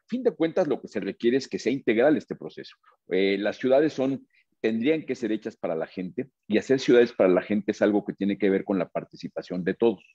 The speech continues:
Eh, las ciudades son algo tan importante, y lo hemos dicho algunas veces, bueno, lo he dicho yo algunas veces en estos foros, que no puede ser algo que dejemos únicamente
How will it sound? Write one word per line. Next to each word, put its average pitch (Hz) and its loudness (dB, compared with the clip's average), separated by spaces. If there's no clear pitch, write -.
Eh, 101 6
las 104 0
ciudades 139 2
son 131 0
algo 123 0
tan 92 -4
importante, 92 -6
y 113 0
lo 95 2
hemos 95 -2
dicho 92 -2
algunas 87 -6
veces, 95 -6
bueno, 92 -2
lo 80 -12
he 87 -6
dicho 87 2
yo 110 6
algunas 98 2
veces 95 0
en 95 -2
estos - -10
foros, 117 4
que 117 4
no 139 4
puede 147 6
ser 139 2
algo 123 -2
que 101 -6
dejemos 110 -8
únicamente 101 -2